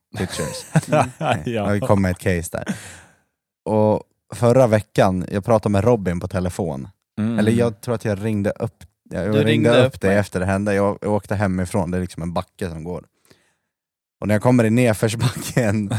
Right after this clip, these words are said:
Speaker 1: <laughs> så ser jag bara, alltså jag ser en människa under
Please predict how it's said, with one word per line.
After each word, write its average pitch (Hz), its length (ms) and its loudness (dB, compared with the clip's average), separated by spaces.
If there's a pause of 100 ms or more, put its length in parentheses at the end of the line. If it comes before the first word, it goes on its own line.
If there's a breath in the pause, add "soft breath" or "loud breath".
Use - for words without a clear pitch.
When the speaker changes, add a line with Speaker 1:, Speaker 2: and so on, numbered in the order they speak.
Speaker 1:
<laughs> 85 140 -12
så 110 160 -2
ser 131 260 2
jag 98 140 4
bara, 92 380 2
alltså 104 280 -2
jag 107 120 2
ser 117 400 2
en 127 160 -2
människa 113 800 0 (320)
under 123 460 6